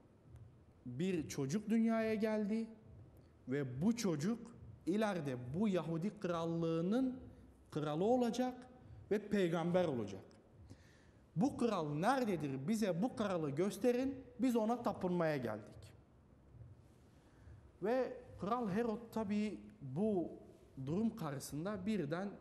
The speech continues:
telaşlanıyor. "Ben o kadar uğraştım, çabaladım, büyük bir krallık inşa ettim ve yeni doğan bir bebek gün gelecek benim krallığımı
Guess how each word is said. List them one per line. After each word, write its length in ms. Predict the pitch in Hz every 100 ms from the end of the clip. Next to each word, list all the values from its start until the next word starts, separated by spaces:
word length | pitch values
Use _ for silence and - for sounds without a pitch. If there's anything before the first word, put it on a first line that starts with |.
| - -
telaşlanıyor. 840 | - 147 147 - - 143 175 160 190 - - - - - - - - - -
"Ben 380 | 135 175 147 107 - - -
o 180 | 190 196
kadar 300 | 151 131 127
uğraştım, 640 | 170 196 185 151 - 127 117
çabaladım, 720 | - 175 220 220 208 214 220 - - - - - -
büyük 340 | 135 208 165
bir 160 | 165 -
krallık 520 | 160 147 127 127 -
inşa 440 | 127 120 208 226
ettim 460 | 240 233 240 240 233 - - - - -
ve 80 | 151
yeni 380 | 175 233 208 165
doğan 500 | 214 180 143 117 151
bir 240 | 240 185
bebek 460 | 165 190 285 - - - - - -
gün 260 | 156 262 254
gelecek 500 | 196 170 156 156 170
benim 340 | 254 208 -
krallığımı 680 | 254 254 190 196 208 285